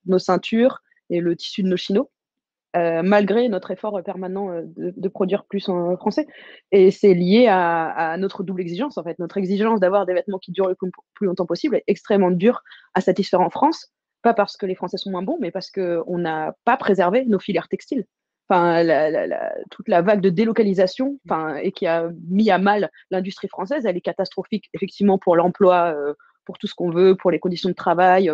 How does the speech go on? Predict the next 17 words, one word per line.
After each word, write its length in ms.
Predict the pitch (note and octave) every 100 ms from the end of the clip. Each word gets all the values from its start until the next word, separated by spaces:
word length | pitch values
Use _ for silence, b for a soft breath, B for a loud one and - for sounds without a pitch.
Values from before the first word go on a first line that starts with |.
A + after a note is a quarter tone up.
| D3+
pour, 240 | F3 D#3+
euh, 200 | D#3 D3+ - b _
pour 140 | F#3
l'impact 280 | E3 F3 F#3 F#3+
environnemental, 680 | E3+ F3 F3 G#3+ D#4 C4 -
mais 200 | F#3 -
surtout, 340 | - G3 - D#4
en 80 |
fait, 180 | F#3+ C4+
parce 200 | - -
qu'on 260 | A#3+ - G#3+
a 80 | G3
perdu 220 | A#3 A3+
des 80 | -
savoir-faire, 420 | G#3 G#3 F#4+ D#4+
en 40 |
fait. 180 | -